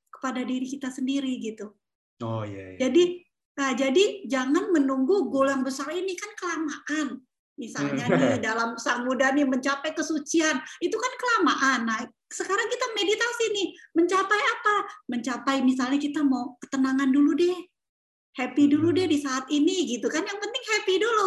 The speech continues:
Speaker 1: gitu. Nah, ketika kita udah mencapai itu, misalnya kita bertekad nih lima belas menit setiap harinya. Ketika kita sudah bisa duduk lima belas menit meditasi setiap hari, kita beri dulu apresiasi, berarti goal kita udah tercapai.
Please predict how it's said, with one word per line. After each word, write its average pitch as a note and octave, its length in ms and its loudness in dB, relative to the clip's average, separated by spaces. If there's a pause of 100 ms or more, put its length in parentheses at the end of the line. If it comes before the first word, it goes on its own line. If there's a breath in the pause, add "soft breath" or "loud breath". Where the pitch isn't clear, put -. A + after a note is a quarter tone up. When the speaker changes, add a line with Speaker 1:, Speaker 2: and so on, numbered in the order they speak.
Speaker 1:
gitu. D4 180 4
Nah, B3 160 2 (400 loud breath)
ketika G4+ 400 -2
kita F#4+ 240 -2
udah C#4+ 180 0
mencapai C#4 540 0
itu, F#4+ 260 2
misalnya C4 380 2
kita E4 160 0 (240)
bertekad D#4 400 -4
nih F4 180 2
lima B3 220 0
belas C4 240 -4
menit E4 320 0
setiap - 320 -12
harinya. D4+ 480 2 (240 soft breath)
Ketika F#4+ 420 -4
kita D#4 240 -2
sudah C#4+ 320 0
bisa C4 300 -2
duduk F#4 400 0
lima B3+ 320 -4
belas A#3 240 -12
menit C#4+ 480 0
meditasi B3+ 560 -12
setiap - 240 -16
hari, D4 260 -10
kita D4 240 -8
beri D4+ 220 -2
dulu D#4+ 180 -4
apresiasi, C#4+ 760 -6 (240 loud breath)
berarti - 400 0
goal A#3+ 240 0
kita C#4+ 240 -6
udah B3+ 160 -4
tercapai. G#3+ 800 -12